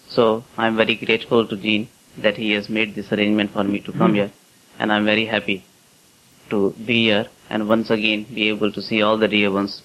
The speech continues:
Speaker 1: those who were associated and those who took care of Mother Millie. You know about Mother Millie, that how devoted she was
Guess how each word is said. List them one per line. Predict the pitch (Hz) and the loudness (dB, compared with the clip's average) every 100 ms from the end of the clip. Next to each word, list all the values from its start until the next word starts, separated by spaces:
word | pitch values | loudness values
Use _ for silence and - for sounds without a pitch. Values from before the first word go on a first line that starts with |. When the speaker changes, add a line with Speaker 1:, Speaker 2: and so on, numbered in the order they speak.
| - | -6
Speaker 1:
those | 110 101 | 0 2
who | 104 | 4
were | 101 | 4
associated | 98 104 - 104 101 110 | 2 -4 -6 -2 0 0
and | 107 104 | 0 0
those | 101 98 | 0 -2
who | 101 | -6
took | 104 101 - | -10 -8 -2
care | 107 98 - _ - | -2 -4 -10 _ -6
of | 107 113 | -4 0
Mother | 101 95 | 2 0
Millie. | 92 90 - _ _ _ _ - | -2 -8 -14 _ _ _ _ -4
You | 123 | 2
know | 123 127 | 4 6
about | 123 120 120 - | 6 4 2 -2
Mother | 123 110 | 0 2
Millie, | 110 110 107 117 - _ _ - | 2 2 0 -4 -12 _ _ 0
that | 117 | 2
how | 120 117 | 4 2
devoted | 117 104 110 110 107 | 4 4 4 4 0
she | - 110 | -2 0
was | 101 101 101 | 2 2 0